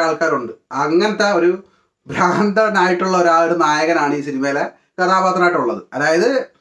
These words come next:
ഈ സിനിമയുടെ പറയുന്ന പോലെ തന്നെ logic, no logic, only madness. ഭ്രാന്തൻ പടം എന്നാണ് അവര് അവകാശപ്പെടുന്നത്. പക്ഷെ ഭ്രാന്തൻ പടത്തിൽ ഒരു ലോജിക് ഉണ്ട്. ഈ പടം പക്ഷെ തിയേറ്റർ വാച്ചബിൾ ആയിട്ടുള്ള സിനിമയാണ്. കുറേ ഫാൻസ് മൂവ്മെന്റ് ഉണ്ട്. പിന്നെ പഴയ പടങ്ങളുടെ റെഫറൻസ് ഒക്കെ വെച്ചിട്ട് കുത്തിക്കയറ്റി അവര് അവരെ തന്നെ ട്രോൾ ചെയ്ത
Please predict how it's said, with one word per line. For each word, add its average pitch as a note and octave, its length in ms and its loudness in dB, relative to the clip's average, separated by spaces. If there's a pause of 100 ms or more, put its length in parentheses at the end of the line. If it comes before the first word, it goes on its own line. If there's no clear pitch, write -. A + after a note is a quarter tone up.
(160)
ഈ E3+ 80 0
സിനിമയുടെ G3+ 420 0
പറയുന്ന F#3+ 320 0
പോലെ G#3+ 160 0
തന്നെ D#3+ 220 0
logic, F3 380 0
no D#3 100 0
logic, F3+ 360 -2 (140)
only E3+ 240 0
madness. D3 340 -2 (160)
ഭ്രാന്തൻ E3+ 420 0
പടം F#3 200 0
എന്നാണ് F3+ 220 0
അവര് F3 200 0
അവകാശപ്പെടുന്നത്. D#3+ 680 -2 (480)
പക്ഷെ B2+ 200 -6
ഭ്രാന്തൻ C#3 360 -2
പടത്തിൽ D#3+ 260 -4
ഒരു E3 200 0
ലോജിക് D3+ 300 -2
ഉണ്ട്. - 160 -8 (400)
ഈ - 40 -18
പടം A3 220 2
പക്ഷെ A3+ 160 0
തിയേറ്റർ G#3 400 0
വാച്ചബിൾ G#3 280 0
ആയിട്ടുള്ള F#3 260 -2
സിനിമയാണ്. E3+ 300 2
കുറേ D#3 200 0 (440)
ഫാൻസ് E3+ 360 0
മൂവ്മെന്റ് D#3+ 340 0
ഉണ്ട്. C3 140 -4 (100)
പിന്നെ D3+ 260 -2
പഴയ D#3+ 220 2
പടങ്ങളുടെ D#3 420 -2
റെഫറൻസ് D3 340 -4
ഒക്കെ D3+ 140 -6
വെച്ചിട്ട് D3 260 -4
കുത്തിക്കയറ്റി D3 460 -4
അവര് D3 280 0
അവരെ D3+ 260 -2
തന്നെ D3+ 200 -4 (400)
ട്രോൾ D#3+ 220 2
ചെയ്ത E3 160 2